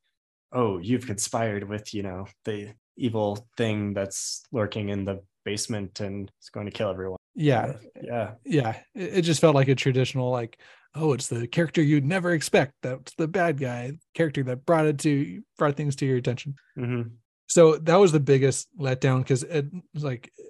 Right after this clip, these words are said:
Speaker 2: possi-, potentially, like, an interesting character that just turned into, like, more or less just a trope.
Speaker 1: And she's still on the run. She's the thread that may be picked up in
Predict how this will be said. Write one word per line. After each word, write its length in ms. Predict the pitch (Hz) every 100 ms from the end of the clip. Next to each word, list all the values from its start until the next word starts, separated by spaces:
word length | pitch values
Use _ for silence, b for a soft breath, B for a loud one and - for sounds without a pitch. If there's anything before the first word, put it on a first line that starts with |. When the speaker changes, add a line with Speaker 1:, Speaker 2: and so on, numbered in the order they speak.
| 311 240 214
Speaker 2:
possi-, 560 | 156 151 139 165 175 156
potentially, 760 | 139 151 139 147 139 139 135
like, 220 | 139 -
an 140 | 123 135
interesting 340 | 131 - 123
character 440 | 123 117 - 120
that 120 | 117 110
just 240 | 120 -
turned 160 | 123 113
into, 640 | 113 117 113 113 113 143
like, 140 | 127 117
more 180 | 113
or 40 | 107
less 200 | 107 -
just 200 | 123 -
a 60 | 123
trope. 280 | 123 127 - _ _ -
Speaker 1:
And 120 | 147
she's 240 | - 165 -
still 440 | 143 135 131 131
on 180 | 123 123
the 80 | 107
run. 320 | 107 107 107
She's 240 | - 113
the 80 | 113
thread 400 | 110 107 101 98
that 200 | 101 107 -
may 240 | 139 104 98
be 120 | 92
picked 200 | 104 98
up 140 | 98
in 120 | 98